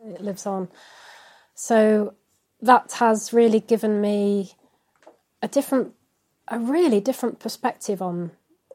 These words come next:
these spaces that I am still fascinated with making. Um, I will hopefully forever be interested in making spaces that you can enter.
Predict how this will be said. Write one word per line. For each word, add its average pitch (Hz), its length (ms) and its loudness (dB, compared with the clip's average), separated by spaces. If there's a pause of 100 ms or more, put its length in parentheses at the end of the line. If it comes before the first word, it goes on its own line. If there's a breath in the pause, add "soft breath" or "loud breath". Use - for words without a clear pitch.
(220)
these 202 220 0
spaces 202 640 -2
that 190 120 -2
I 185 100 -4
am 185 180 -2
still 180 280 -6
fascinated 175 680 -10
with 175 200 -8
making. 170 460 -12 (320)
Um, 170 460 -6
I 196 100 -4
will 185 420 -2 (220 soft breath)
hopefully 202 460 2
forever 190 440 -2
be 165 180 -8
interested 165 560 -12
in 160 180 -8
making 170 380 -8
spaces 170 560 -8
that - 140 -12
you 180 100 -10
can - 180 -8
enter. 185 520 -6